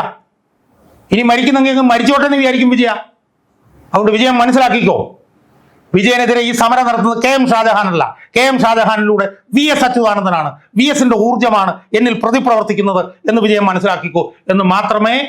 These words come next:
എനിക്ക് വിജയനോട് പറയാനുള്ളൂ. അതുകൊണ്ട് ഒരു കൂറ പീറ കള്ളക്കേസ് കൊടുത്ത് ഷാജഹാനെ അങ്ങ് പിന്തിരിപ്പിച്ച് കഴിയാം, ഇപ്പൊ കളയാം എന്ന് വിജയൻ വിചാരിക്കുന്നുണ്ടെങ്കിൽ, വിജയന്റെ കൂടെ പോലീസുണ്ട്,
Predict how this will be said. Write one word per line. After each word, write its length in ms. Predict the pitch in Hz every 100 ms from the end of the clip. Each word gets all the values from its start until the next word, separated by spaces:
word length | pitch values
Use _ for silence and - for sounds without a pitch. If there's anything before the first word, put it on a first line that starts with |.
| - -
എനിക്ക് 200 | 185 185 180
വിജയനോട് 300 | 175 175 170 160
പറയാനുള്ളൂ. 400 | 165 170 175 240 254 _ _
അതുകൊണ്ട് 260 | 180 208 208
ഒരു 80 | 202 202
കൂറ 240 | 233 269 269 254 247 -
പീറ 240 | 247 262 254 170 - - _ _ _ _ - - - 220
കള്ളക്കേസ് 500 | 247 269 277 247 220
കൊടുത്ത് 320 | 202 196 196 185 - -
ഷാജഹാനെ 500 | 208 240 214 220 214
അങ്ങ് 120 | 202 202
പിന്തിരിപ്പിച്ച് 480 | 254 262 254 233 220
കഴിയാം, 320 | 202 190 175 - -
ഇപ്പൊ 120 | 180 190
കളയാം 260 | 196 196 190
എന്ന് 160 | 190 180
വിജയൻ 340 | 190 208 214 185
വിചാരിക്കുന്നുണ്ടെങ്കിൽ, 800 | 180 180 175 175 170 151 147 123 - _ 185
വിജയന്റെ 260 | 202 208
കൂടെ 120 | 202 196 190 185
പോലീസുണ്ട്, 460 | 202 202 175 175